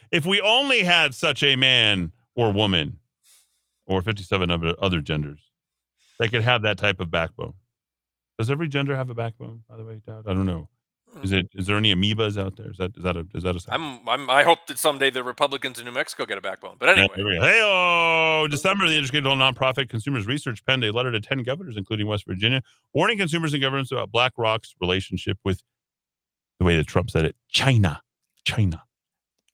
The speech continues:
Speaker 1: So backlash against, uh, BlackRock and its antagonism towards the industry began to escalate last year after Texas overwhelmingly voted to spring to direct state pension funds to pool investments from the firm.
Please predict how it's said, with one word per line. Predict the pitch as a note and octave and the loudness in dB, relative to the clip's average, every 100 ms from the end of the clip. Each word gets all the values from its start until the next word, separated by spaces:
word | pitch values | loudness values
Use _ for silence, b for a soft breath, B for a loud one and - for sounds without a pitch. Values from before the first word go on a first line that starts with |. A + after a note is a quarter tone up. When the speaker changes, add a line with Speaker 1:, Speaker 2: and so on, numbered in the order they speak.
| _ _ _ _ _ | _ _ _ _ _
Speaker 1:
So | C#3 | 0
backlash | B2+ D3+ D3+ C#3 C3+ | 4 4 4 0 0
against, | C#3 B2+ B2+ A2+ | 0 2 2 0
uh, | B2+ A#2+ A#2+ A2+ | 0 2 2 0
BlackRock | A#2+ B2 C3 C#3 F3+ - | 0 0 0 -2 -2 -4
and | A#2+ A#2 | -2 -2
its | G#2+ | 0
antagonism | A#2+ G#2 A#2+ A2+ A2+ A2 A2 | -2 0 -2 -2 -4 -6 -6
towards | - A#2+ A2+ G#2+ | -4 -2 -2 -2
the | A2+ | -2
industry | A#2 A2 A#2 | -2 -4 -4
began | A2 A2 G#2+ | -2 -2 0
to | |
escalate | G#2+ - G#2+ F2+ | -2 -4 -4 -2
last | F2+ F2+ | -4 -2
year | F#2+ | -2
after | F2+ F2 A#2+ C3+ _ _ _ - | -2 0 -2 -4 _ _ _ -14
Texas | - F3 G3 - - G2 B2+ D3+ - _ _ _ _ _ _ | -2 0 0 -2 -6 -2 -2 -2 -8 _ _ _ _ _ _
overwhelmingly | C3 C3 C#3+ D3 B2+ | -2 0 0 0 -2
voted | B2+ D3 C#3+ C3 B2 | 0 0 2 0 0
to | B2+ | -4
spring | A2+ - C#3+ D3 C#3+ | -4 -6 -2 0 0
to | B2+ | 0
direct | C3+ C3 | 0 -2
state | - C#3 B2+ | -2 -4 0
pension | D3 C#3+ C3 A2+ | -2 -2 -6 -4
funds | A#2 | -4
to | A#2+ | -2
pool | C#3 C#3 | -2 -2
investments | B2+ C#3+ C3+ D3 | 0 -2 -2 -6
from | - E3 | -6 -8
the | F3+ | -8
firm. | F4+ A#4 D#4+ | -10 -10 -12